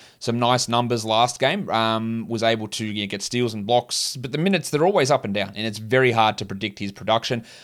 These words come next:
But let's watch him. Let's watch Darius Bazley as well, who continues to score okay, but not all that much more than that.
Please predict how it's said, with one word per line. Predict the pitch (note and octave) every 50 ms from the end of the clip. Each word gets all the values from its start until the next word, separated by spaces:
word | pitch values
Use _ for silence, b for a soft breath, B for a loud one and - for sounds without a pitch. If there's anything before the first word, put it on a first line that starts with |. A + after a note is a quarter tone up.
| B B
But | - E3
let's | F#3 F#3 -
watch | D#3 C#3+ C3 - -
him. | D3 C#3+ D3
Let's | D3+ D3+ -
watch | - D#3 B2+ - G#2
Darius | A#2 A#2 A#2 A#2+ A#2+ A2+ G2+ G2+
Bazley | G#2 G#2+ G#2+ A#2 A2+ G#2+ A2 A2 A2
as | G#2+ G2+
well, | G#2 A2 A2 G#2+ A2
who | A#2 C#3
continues | C#3+ - G#3+ G3+ - D#4 D4+ B3 -
to | - C3
score | - - - C#3+ D3 D3 C#3 B2
okay, | A2 G2 - A2+ A#2 D#3 A#3 B B B B B B B
but | - B2+ B2 -
not | B2 B2 C3+ B2+ A#2+ - _ _ _
all | C3 C3+ C3+ C3
that | A#2+ A2 A#2 -
much | B2 A2 G#2 G#2+ - -
more | G#2+ G#2+ G#2+ G#2+ A2
than | A#2 A2+
that. | B2 - F#3 -